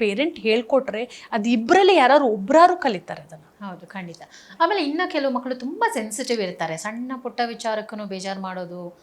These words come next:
Speaker 2: ಹತ್ಕೊಂಡ್ ಕುತ್ಕೊಳ್ಳೋದು, ಊಟ ಬಿಡುವಂಥದ್ದು,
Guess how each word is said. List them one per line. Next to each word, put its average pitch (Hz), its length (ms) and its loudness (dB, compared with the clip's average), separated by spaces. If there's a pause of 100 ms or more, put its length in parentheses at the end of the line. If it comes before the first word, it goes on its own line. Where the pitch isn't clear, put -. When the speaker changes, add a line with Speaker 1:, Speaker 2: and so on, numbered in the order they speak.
(240)
Speaker 2:
ಹತ್ಕೊಂಡ್ 202 440 -8
ಕುತ್ಕೊಳ್ಳೋದು, 175 800 -12
ಊಟ 196 200 -8 (160)
ಬಿಡುವಂಥದ್ದು, 165 840 -12